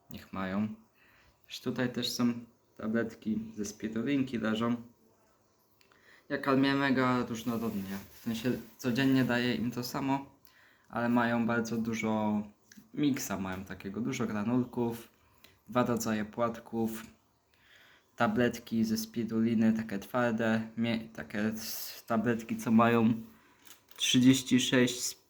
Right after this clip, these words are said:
procent spiruliny, też mają takie fajne, czarne.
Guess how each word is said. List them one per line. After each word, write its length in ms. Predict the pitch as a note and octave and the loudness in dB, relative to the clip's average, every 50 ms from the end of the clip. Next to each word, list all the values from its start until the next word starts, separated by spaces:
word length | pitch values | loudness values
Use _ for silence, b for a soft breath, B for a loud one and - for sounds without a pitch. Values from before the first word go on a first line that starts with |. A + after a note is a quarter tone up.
| _ - | _ -4
procent 400 | B2+ B2+ B2 B2 - B2 A#2+ A#2+ | -2 -2 0 0 0 0 0 0
spiruliny, 720 | - - - - B2 A#2 A#2+ A#2+ A#2+ A#2+ B2 A#2+ A#2+ A#2 | -2 -6 -6 -4 -2 0 0 2 2 4 4 4 4 2
też 280 | A2+ A2 G#2+ G#2 - B2 | 0 0 -2 0 0 2
mają 340 | B2 A#2 A2+ A2+ A2+ A2+ | 2 2 4 2 2 2
takie 220 | A2 - - A#2+ A2+ | 0 -2 -6 -6 -6
fajne, 420 | - - A#2+ A#2 A#2 A2+ A2+ A2+ | -4 -2 -2 0 2 2 0 0
czarne. 480 | A2+ - A#2+ A#2 A#2 A2+ A#2+ A#2 A#2 | 0 -2 -2 -2 0 0 0 0 0